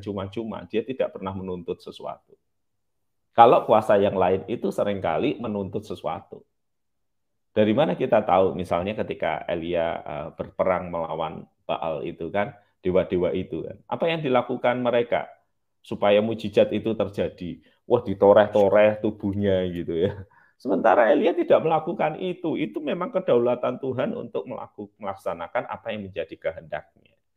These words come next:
Jadi kalau mujizat itu berasal dari Tuhan, itu is totally free, itu berasal dari kasih karunia Tuhan. Mujizat yang berasal dari kuasa-kuasa yang lain sering menyaratkan sesuatu,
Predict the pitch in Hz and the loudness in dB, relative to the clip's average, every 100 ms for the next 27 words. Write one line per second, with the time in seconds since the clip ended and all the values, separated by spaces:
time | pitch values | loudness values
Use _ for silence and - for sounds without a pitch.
0 | _ _ - 131 120 110 143 127 123 - | _ _ -2 -2 0 0 0 0 -4 -8
1 | 127 - - 139 151 - 95 95 101 92 | -8 -8 -8 -8 -6 -2 -2 0 -2 -4
2 | 92 98 98 90 78 80 - 101 - - | -6 -6 -6 -6 -8 -8 -8 -10 -10 -12
3 | 147 - - 120 - 107 107 110 - - | -14 -14 -2 -2 0 -2 -2 -4 -8 -6
4 | 127 110 82 - - - 90 82 - 95 | -4 -4 -6 -8 -10 -8 -4 -2 -2 -2
5 | - 80 82 78 80 80 - 85 50 - | -4 -4 -4 -6 -8 -8 -10 -14 -20 -18
6 | - - _ _ _ _ _ _ _ _ | -20 -20 _ _ _ _ _ _ _ _
7 | 107 110 107 127 143 123 110 104 104 107 | -8 -6 -2 4 4 4 2 4 4 2
8 | 117 101 98 98 98 95 95 95 95 92 | 0 0 -2 -2 -2 -2 0 0 0 -2
9 | 98 92 95 92 92 185 214 131 104 120 | 0 -2 0 0 0 -2 -2 -2 -2 -4
10 | 151 - 113 113 104 95 - 87 87 - | -6 -10 -6 -4 0 2 2 0 -2 0
11 | 98 95 87 80 85 78 - - 165 - | 0 0 -8 -10 -8 -10 -10 -6 -4 -4